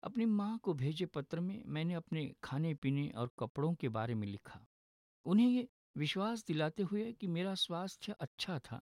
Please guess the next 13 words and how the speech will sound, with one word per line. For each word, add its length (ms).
और 200
समझने 460
का 120
प्रयास 440
किया 260
कि 160
जीवन 400
का 120
सच्चा 420
अर्थ 320
ढूंढने 520
के 140
लिए 320